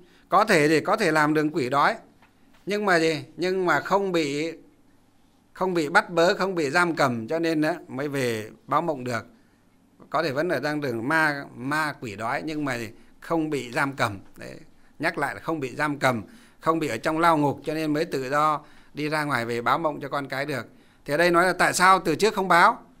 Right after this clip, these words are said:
Vì có thể trước thì mình chưa có tu phúc, tu thiện để hồi hướng cho, cho cụ, cho nên cụ chưa tiếp nhận được. Hoặc là thì cụ thì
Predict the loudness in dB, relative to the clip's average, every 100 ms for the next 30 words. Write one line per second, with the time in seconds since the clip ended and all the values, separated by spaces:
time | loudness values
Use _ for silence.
0 | _ _ _ 0 2 2 2 4 4 4
1 | 2 0 -4 -14 -18 -8 -4 -2 0 2
2 | 2 4 6 4 2 -4 -2 0 2 0
3 | 0 0 2 0 0 2 2 2 0 0
4 | 2 2 2 -2 -6 -2 -2 -2 -4 -4
5 | -6 -2 -2 0 -2 -2 -4 -2 -4 -4
6 | -10 -20 -20 -20 -20 -20 _ -2 2 2
7 | 2 -2 -4 -2 -2 -4